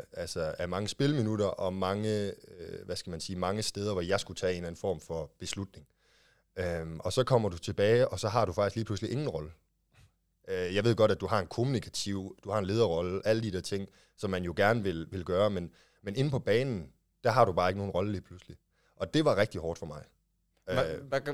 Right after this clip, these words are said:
Speaker 2: jamen, hvad gør man så derfra?
Speaker 1: Jamen, så, så handler det jo om, at... Altså, jeg, som noget af det første, så, øh, udover at jeg var, jeg var voldsomt frustreret, så skynder jeg mig at gå op til, til Anders Fys, som både er,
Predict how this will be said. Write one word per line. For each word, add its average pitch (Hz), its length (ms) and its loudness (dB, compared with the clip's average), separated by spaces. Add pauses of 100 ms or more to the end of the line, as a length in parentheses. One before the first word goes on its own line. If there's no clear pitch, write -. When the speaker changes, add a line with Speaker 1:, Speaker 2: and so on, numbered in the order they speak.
Speaker 2:
jamen, 127 220 4
hvad 135 100 6
gør 143 80 6
man 147 120 2
så 143 80 -4
derfra? 143 320 2 (400)
Speaker 1:
Jamen, 98 300 0
så, 131 400 6 (140)
så 139 220 4
handler 131 280 4
det 107 100 2
jo 98 140 6
om, 110 340 6 (120)
at... - 340 -4 (1080)
Altså, 110 180 0
jeg, 123 280 8
som 120 200 4
noget 135 160 8
af 139 40 6
det 120 80 4
første, 131 380 6
så, 117 200 2
øh, 95 540 6
udover 107 360 6
at 82 220 2
jeg 90 120 2
var, 80 280 0 (220)
jeg 95 140 0
var 80 320 -2 (160)
voldsomt 110 340 4
frustreret, 98 460 2
så 113 120 -4
skynder 143 280 0
jeg 107 140 6
mig 90 120 2
at 87 60 0
gå 95 80 2
op 107 160 4
til, 87 360 -4
til - 140 -4
Anders 90 220 -2
Fys, 117 180 -2
som 92 220 -4
både 104 260 2
er, 76 320 -2